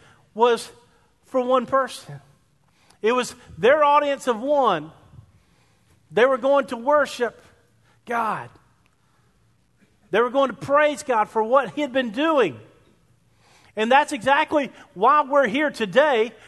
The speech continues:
or why we should be here today. The whole purpose of coming to church is not just to fellowship, although that's great, and that's part of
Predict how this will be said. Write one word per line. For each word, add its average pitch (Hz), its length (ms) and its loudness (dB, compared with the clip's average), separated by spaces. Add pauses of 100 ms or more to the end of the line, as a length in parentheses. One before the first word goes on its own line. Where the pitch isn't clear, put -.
(120)
or 226 140 2
why 247 220 0
we 226 140 -2
should 349 280 -4
be 247 140 -4
here 190 160 -2
today. 165 440 -4 (300)
The 208 80 0
whole 262 220 4
purpose 311 480 2
of 233 140 -2
coming 247 340 0
to 202 60 -6
church 254 600 -2 (640)
is 202 160 -2
not 233 320 0
just 262 360 0
to 247 100 -2
fellowship, 277 720 -2 (240)
although 226 280 4
that's 233 200 -2
great, 240 380 2 (1080)
and 208 120 -4
that's 240 200 -2
part 254 320 2
of - 280 -4